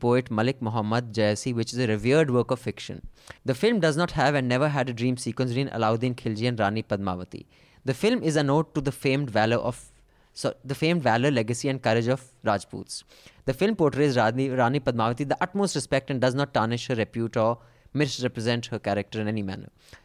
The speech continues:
The film has been cleared with only five modifications by the C B F C and is officially approved for release in India with a U A certificate. There are no further cuts or modifications to the film. Watch it," and then it said on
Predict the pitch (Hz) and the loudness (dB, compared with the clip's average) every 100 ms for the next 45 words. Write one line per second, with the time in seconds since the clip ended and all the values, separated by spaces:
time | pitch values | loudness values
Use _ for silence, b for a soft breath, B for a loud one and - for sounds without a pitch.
0 | b b 151 226 220 175 170 160 143 147 | b b 0 2 2 2 0 0 2 2
1 | 151 151 - 147 165 - 131 139 120 120 | 4 0 0 -2 0 2 2 2 2 0
2 | 107 113 117 123 117 107 120 107 110 - | -2 -4 -2 0 0 0 -4 -2 -2 0
3 | 135 127 B B B B - 131 117 147 | -2 -4 B B B B -2 0 0 0
4 | 180 165 - 147 - 135 113 127 123 113 | 2 0 2 0 2 0 2 2 0 0
5 | 107 120 117 117 107 127 104 113 - 95 | 2 2 2 2 2 2 2 -2 -2 -4
6 | 95 92 90 - b b b - 165 156 | -6 -10 -12 -16 b b b 0 2 4
7 | 175 170 143 143 143 - 135 110 110 107 | 2 2 2 2 0 0 0 0 -2 -4
8 | 120 113 104 104 - - - - _ b | -4 -4 -6 -8 -8 -12 -12 -20 _ b
9 | b b b - 135 160 139 143 120 117 | b b b -2 0 2 0 0 0 -2
10 | 110 - 104 101 | -2 -4 -2 -2